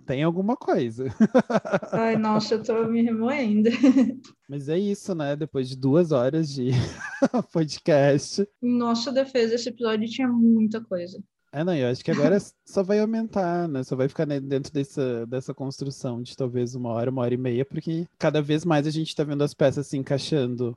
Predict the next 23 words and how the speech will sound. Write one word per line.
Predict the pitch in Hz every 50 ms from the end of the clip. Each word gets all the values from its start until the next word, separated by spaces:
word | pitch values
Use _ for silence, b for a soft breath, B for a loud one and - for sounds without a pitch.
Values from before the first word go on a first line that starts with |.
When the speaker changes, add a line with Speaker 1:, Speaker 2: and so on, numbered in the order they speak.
| _ -
Speaker 1:
né? | - 131 123 120
E | 120 123 131
a |
gente | 131 - - - -
tá | - 135
Speaker 2:
Sim. | 131
Speaker 1:
começando | - 135 127 131 131 - - 143 135 135 147
a | 143 139 131 135 135 123 123 123 131 - _ _
perceber | - 156 143 147 - - 143 131 131 131 127
algumas | 127 127 139 127 127 127 139 -
coisas | - - 139 120 123 135 147 165 170 165 - -
e, | 170 160 147 135 - _ _ _ _ _ _ _ _ -
ao | - 151 143
contrário, | - - 147 143 - - 147 120 123 123 131 135 131 123 123 120 120 117 120
né, | 131 135 127 131 139
junto | 131 135 135 131 -
com | - 143 139
o |
Magenta, | 135 135 135 139 131 131 127 127 131 147
a | 135
gente | 139 143 - -
tá | 143 135
preenchendo | - 135 143 139 143 156 - - 147 127 127 127 135 143 143 143 139 135